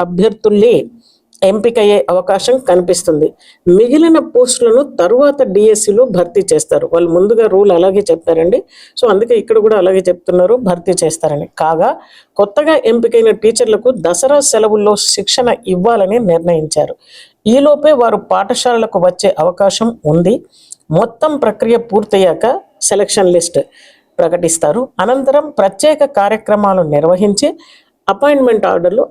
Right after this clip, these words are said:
ఆ ప్రత్యేక కార్యక్రమాల్లో ఇస్తారు. బొనాన్సా టైప్‌లో ఇస్తారండి. ఇది మనకు ఆంధ్రజ్యోతి పత్రికలో చెప్పినటువంటి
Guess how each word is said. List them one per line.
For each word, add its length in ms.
ఆ 20
ప్రత్యేక 380
కార్యక్రమాల్లో 640
ఇస్తారు. 380
బొనాన్సా 540
టైప్‌లో 380
ఇస్తారండి. 440
ఇది 140
మనకు 260
ఆంధ్రజ్యోతి 540
పత్రికలో 420
చెప్పినటువంటి 560